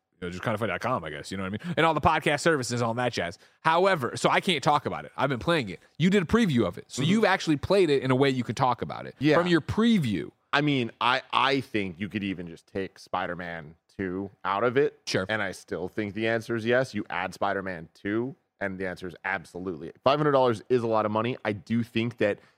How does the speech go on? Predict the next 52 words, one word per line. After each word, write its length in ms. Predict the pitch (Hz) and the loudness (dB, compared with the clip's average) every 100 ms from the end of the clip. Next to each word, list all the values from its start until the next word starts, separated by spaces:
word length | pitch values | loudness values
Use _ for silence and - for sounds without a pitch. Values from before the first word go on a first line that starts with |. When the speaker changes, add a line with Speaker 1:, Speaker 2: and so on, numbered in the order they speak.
| _ | _
Speaker 2:
a 200 | 110 98 | -2 -2
P 200 | 92 - | -4 -2
S 100 | 107 | -2
five 320 | - 101 95 - | -2 -4 -4 -8
Pro, 500 | - 101 98 98 95 | -2 0 2 0 -4
to 140 | - 92 _ | -10 -14 _
some 240 | - 92 | -6 -6
extent, 360 | 95 - 98 98 - | -6 -8 -8 -8 -8
is 420 | 101 90 90 - | -6 -6 -8 -10
inevitable 640 | 104 98 87 98 101 110 110 | -8 -6 -4 -4 0 -2 -2
in 140 | 104 | -6
the 80 | 95 | -6
next 340 | 87 87 - _ _ _ _ _ - | -8 -10 -16 _ _ _ _ _ -6
year. 180 | 104 147 | -4 2
Speaker 1:
Yeah, 180 | 147 110 | 2 4
yeah. 160 | 92 90 _ - | 0 -2 _ 2
Speaker 2:
So 360 | 135 113 110 - | 4 4 2 0
if 180 | 120 - | -2 0
you 160 | 117 | -2
can 140 | 123 120 | 2 2
hold 240 | 110 117 | 2 2
off 240 | 95 92 113 | 2 0 -2
a 40 | |
bit, 320 | 120 131 - - | 2 2 0 -4
it 160 | 113 | -6
might 340 | 92 87 92 101 _ _ - | -4 -6 -4 -8 _ _ -8
be 100 | 107 | -4
worth 300 | 85 92 156 | -2 -2 -2
it. 160 | 165 - - | -2 -4 -6
Speaker 1:
Hold 140 | 110 | -4
on, 60 | 92 | -4
this 140 | 98 | -4
little 140 | 104 104 | -4 -2
goody 160 | 95 | -2
two-shoe 340 | 90 101 117 87 | -4 -2 -2 -4
game. 180 | 90 107 135 | -6 -2 -2
Speaker 2:
<laughs> 120 | 185 | -2
Speaker 1:
Hold 120 | - 104 | -4 -4
on 80 | 95 | -4
a 20 | |
second 300 | 113 90 92 | -6 -6 -6
now. 180 | 90 90 _ _ - | -6 -8 _ _ -4
Speaker 2:
Not 120 | 104 | 0
what 100 | 160 | 2
I 60 | 110 | 2
expected, 460 | 95 - 123 82 | 0 -2 -2 -2
I 60 | 80 | -4
gotta 140 | 90 | -4
be 100 | 87 | -4
real. 320 | 87 95 69 - _ _ _ _ | -2 -2 -2 -8 _ _ _ _
It's 120 | 95 | -2
actually 320 | 113 110 104 | 0 0 -4